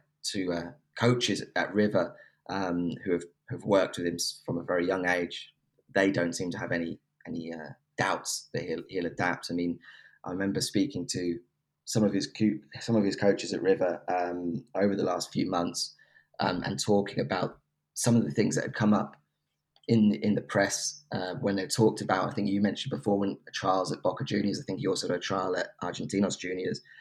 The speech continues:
um, and in the end ended up going back to his hometown in Cordoba, and there'd been talk about him not really settling, um, in Buenos Aires. But when I, when I spoke to coaches at River about that,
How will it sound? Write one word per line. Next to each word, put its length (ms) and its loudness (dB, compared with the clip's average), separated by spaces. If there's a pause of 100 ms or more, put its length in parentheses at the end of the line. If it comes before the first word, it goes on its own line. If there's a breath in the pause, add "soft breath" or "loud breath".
(320 loud breath)
um, 460 0 (140)
and 120 2
in 140 6
the 140 6
end 360 6
ended 220 2
up 140 -2
going 300 4
back 320 4
to 360 0
his 300 -6 (220)
hometown 460 0
in 100 -6
Cordoba, 580 6
and 120 4
there'd 140 0
been 160 2
talk 240 0
about 260 -2
him 100 0
not 180 0
really 260 4
settling, 640 2 (360 loud breath)
um, 720 0 (200)
in 160 2
Buenos 340 4
Aires. 420 8 (600 soft breath)
But 160 6
when 120 6
I, 100 6
when 200 0
I 40 4
spoke 320 8
to 80 -2
coaches 360 2
at 100 0
River 260 4
about 400 8
that, 260 0